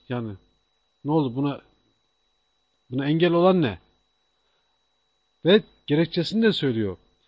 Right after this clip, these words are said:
"Ve kad ra'aytu Resulallah sallallahu aleyhi ve sellem yef'aluhu." Hazreti Peygamber'in böyle yaptığını gördüm ben.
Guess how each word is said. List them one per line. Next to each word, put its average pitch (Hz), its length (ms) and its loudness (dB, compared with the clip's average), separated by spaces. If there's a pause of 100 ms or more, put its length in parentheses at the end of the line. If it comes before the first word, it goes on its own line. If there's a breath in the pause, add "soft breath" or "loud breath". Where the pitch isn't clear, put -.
(200)
"Ve 165 80 0
kad 196 320 0
ra'aytu 190 400 2
Resulallah 180 540 2
sallallahu 170 600 2
aleyhi 165 280 0
ve 147 80 0
sellem 190 460 0
yef'aluhu." 143 1000 0 (400)
Hazreti 139 400 -6
Peygamber'in 196 760 2
böyle 190 240 4
yaptığını 175 580 2
gördüm 120 520 0
ben. 95 200 -6